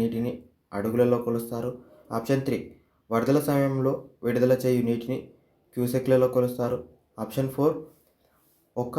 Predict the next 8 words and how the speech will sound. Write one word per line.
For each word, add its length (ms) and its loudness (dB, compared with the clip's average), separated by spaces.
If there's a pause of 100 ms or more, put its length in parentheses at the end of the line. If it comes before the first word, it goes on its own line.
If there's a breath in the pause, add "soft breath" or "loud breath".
అడుగు 280 4
లోతులో 380 2
ప్రవహించే 520 0
నీరు 180 0 (560)
నాలుగు 380 4
విల్లలను 520 2 (920)
కొట్టుకొని 460 0
పోయేలా 260 2